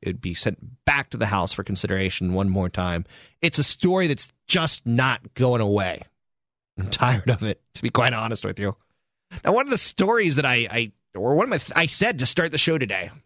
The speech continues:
I'm starting to get ramped up. I'm trying not to get ramped up today. I'm trying to stay mellow today. One of the stories out there that I, I, I, I, I pledge, you listen to the show, I'll get you smarter.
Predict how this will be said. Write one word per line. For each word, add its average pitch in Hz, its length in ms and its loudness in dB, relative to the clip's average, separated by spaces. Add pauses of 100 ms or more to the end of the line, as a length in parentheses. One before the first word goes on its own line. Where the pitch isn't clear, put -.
(1160)
I'm - 80 -10
starting 113 220 2
to 113 80 -2
get 104 100 -2
ramped 95 300 -4
up. 92 140 -8
I'm 87 100 -14
trying 107 180 -4
not 98 160 -4
to - 80 -20
get - 100 -16
ramped 90 300 -12
up - 140 -16
today. - 320 -20
I'm - 400 -20
trying 131 160 2
to 107 60 -2
stay 113 180 2
mellow 104 360 0
today. 76 440 -14 (800)
One 165 100 4
of 165 60 0
the 131 40 0
stories 139 540 2
out 104 200 -4
there 98 220 -2
that 95 120 -4
I, 92 60 -4 (200)
I, 92 100 -10 (120)
I, 92 120 -6 (240)
I, 98 60 -8
I 98 300 -10 (260)
pledge, 165 460 0
you 135 180 0
listen 151 180 0
to 147 40 -2
the 139 60 2
show, 143 160 2
I'll 131 120 2
get 135 220 -2
you - 40 -2
smarter. - 480 0